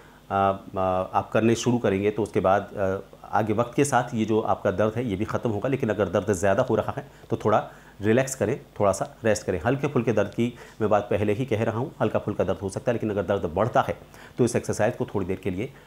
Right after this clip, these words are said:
होल्ड रखें। दूसरी एक्सरसाइज है, जीभ को आपको पीछे की तरफ लेकर जाना है, लेकिन पीछे की तरफ ले जाने के लिए आपको मुंह में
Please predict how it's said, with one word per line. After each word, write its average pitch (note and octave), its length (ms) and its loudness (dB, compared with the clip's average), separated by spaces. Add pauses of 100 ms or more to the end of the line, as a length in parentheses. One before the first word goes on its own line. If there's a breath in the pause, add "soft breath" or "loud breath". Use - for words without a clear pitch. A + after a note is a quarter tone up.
(320 loud breath)
होल्ड A#2 180 6
रखें। E2+ 240 -6 (1300 loud breath)
दूसरी G3 300 6
एक्सरसाइज D3 480 4
है, C#3 260 0 (300)
जीभ D#3 340 2
को G3+ 80 4
आपको D3 520 2 (200)
पीछे F#3 280 0
की F3 100 -2
तरफ B2+ 220 0
लेकर F#2+ 240 2
जाना E2+ 200 -2
है, F2 60 -2
लेकिन C3 280 0
पीछे D#3+ 200 0
की F3 80 -4
तरफ D#3+ 200 0
ले B2+ 100 4
जाने A#2 180 2
के C#3 100 -4
लिए C3+ 80 4
आपको B2+ 180 0
मुंह A2+ 180 6
में - 160 2